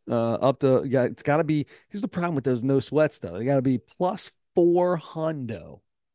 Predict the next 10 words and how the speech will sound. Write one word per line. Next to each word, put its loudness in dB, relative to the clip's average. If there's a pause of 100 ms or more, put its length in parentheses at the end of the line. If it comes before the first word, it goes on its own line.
(840)
That's, -18 (100)
I -8
mean, -6
you -10
gotta -8
have -4
a -4
lot -4
of -16
stuff -8